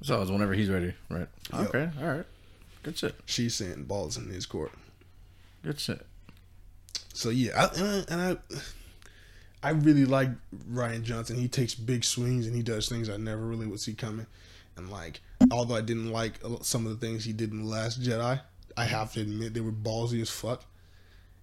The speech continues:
Speaker 2: And from what he had to work with, so I saw a video explaining, like, why he had to do certain things, like, how, why he had to do certain things with Luke
Speaker 1: Mm-hmm.
Speaker 2: and why he had to do certain things with certain characters.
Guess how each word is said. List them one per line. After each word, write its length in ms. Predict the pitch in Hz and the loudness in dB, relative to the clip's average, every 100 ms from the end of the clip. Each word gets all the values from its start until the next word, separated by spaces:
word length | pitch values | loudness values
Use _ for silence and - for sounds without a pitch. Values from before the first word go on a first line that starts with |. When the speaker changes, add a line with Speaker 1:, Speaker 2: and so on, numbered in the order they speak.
| - | -2
Speaker 2:
And 260 | 131 131 113 | 2 2 4
from 160 | 139 | 4
what 120 | 143 143 | 8 10
he 120 | 131 | 8
had 200 | 135 127 | 8 4
to 60 | 120 | 2
work 260 | 117 131 | 2 6
with, 240 | 156 156 - | 6 4 2
so 240 | - 131 - | 2 4 4
I 60 | |
saw 140 | 240 220 | 6 6
a 60 | |
video 420 | 143 160 175 185 175 | 8 10 8 6 2
explaining, 680 | 135 - - 139 139 131 | 2 2 4 6 6 6
like, 360 | 127 104 110 - - - - - - - | 4 0 -6 -8 -18 -20 -20 -20 -20 -6
why 300 | 117 127 151 | 0 4 4
he 160 | 123 | 6
had 140 | 135 131 | 6 4
to 60 | |
do 160 | 120 139 | 8 8
certain 300 | 135 143 135 | 10 10 10
things, 160 | 139 127 | 8 6
like, 100 | 113 | 4
how, 100 | 123 | 4
why 120 | 123 | 6
he 80 | 127 | 6
had 80 | 117 | 4
to 40 | |
do 160 | 117 123 | 4 4
certain 220 | 131 123 | 4 4
things 120 | 127 120 | 4 2
with 80 | |
Luke 400 | 113 127 123 - - | 4 4 4 2 -6
Speaker 1:
Mm-hmm. 200 | 113 92 - - | -4 -4 -8 -8
Speaker 2:
and 120 | 110 | 0
why 160 | 117 120 | 2 4
he 60 | 127 | 4
had 180 | 120 | 2
to 60 | 113 | 0
do 120 | 120 | 0
certain 200 | 117 123 | 2 0
things 120 | 120 117 | 0 0
with 60 | |
certain 160 | 131 123 | 0 0
characters. 540 | 131 123 127 135 135 | 2 0 0 -2 -4